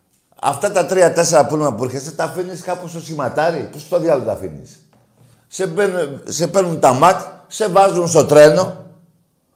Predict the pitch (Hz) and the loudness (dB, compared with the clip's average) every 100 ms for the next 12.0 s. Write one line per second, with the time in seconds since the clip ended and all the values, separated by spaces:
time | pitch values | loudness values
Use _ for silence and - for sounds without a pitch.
0 | _ _ - 220 175 220 185 233 170 156 | _ _ -4 -2 2 2 6 6 6 2
1 | 127 107 78 - - 139 135 113 120 117 | -2 -4 -6 -12 -4 -4 -2 -4 -4 -2
2 | 147 107 98 98 - 123 98 107 104 120 | -2 -2 -6 -10 -8 -6 -6 -10 -8 -8
3 | 82 67 65 _ _ 107 104 127 156 123 | -8 -14 -20 _ _ -8 -4 -2 -2 -4
4 | 87 69 - - _ _ _ 180 220 196 | -6 -10 -20 -20 _ _ _ -14 -10 -4
5 | 151 117 107 90 76 85 - 80 92 127 | -2 -4 -4 -6 -6 -12 -6 -4 -4 0
6 | 127 117 135 123 156 220 208 - - _ | -2 0 0 0 -2 -8 -8 -16 -20 _
7 | - 160 156 156 202 190 170 160 147 214 | -6 -2 0 0 -2 -2 2 2 2 0
8 | 226 - 208 - - _ - 180 165 170 | -2 -4 -10 -12 -20 _ -6 -2 -2 -2
9 | 226 226 - - _ _ _ _ _ _ | -4 -4 -6 -16 _ _ _ _ _ _
10 | _ 170 165 202 190 165 196 233 214 185 | _ -4 0 4 4 4 0 -4 -4 -6
11 | 208 220 202 196 190 190 170 139 - | -4 -2 0 2 4 2 2 -4 -8